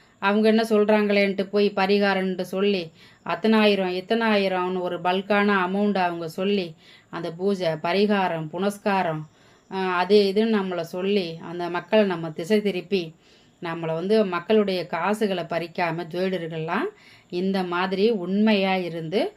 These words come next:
சொல்ற சோதிடர்கிட்ட போய் நீங்க கவனமா பார்த்துக்கங்க. நாம வந்து இதனை வந்து ராகு தோஷம், நாகதோஷம் அப்படிலாம் நம்ம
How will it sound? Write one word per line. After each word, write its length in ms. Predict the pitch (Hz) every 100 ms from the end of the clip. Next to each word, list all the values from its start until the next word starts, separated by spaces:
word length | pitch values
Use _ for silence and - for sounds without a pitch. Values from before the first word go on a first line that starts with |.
| _ _ _
சொல்ற 360 | 170 190 214 220 220
சோதிடர்கிட்ட 640 | 208 196 190 185 165 160 156
போய் 320 | 165 170 277 415 - 170
நீங்க 360 | 170 180 175 214 196
கவனமா 400 | 170 175 165 202 -
பார்த்துக்கங்க. 600 | 170 160 156 160 147 147 _ _ _ _ _ _ 202
நாம 280 | 202 220 214
வந்து 320 | 185 175 165 175 247 302 _ - _ 202
இதனை 260 | 208 208
வந்து 220 | 190 214 240
ராகு 400 | 208 214 220 208
தோஷம், 640 | 185 165 165 165 175 165 156 - _ _ _ 185
நாகதோஷம் 1080 | 196 226 240 240 190 170 160 160 170 170 160 156 _ _ _ -
அப்படிலாம் 520 | 170 165 160 190 220
நம்ம 180 | 185 175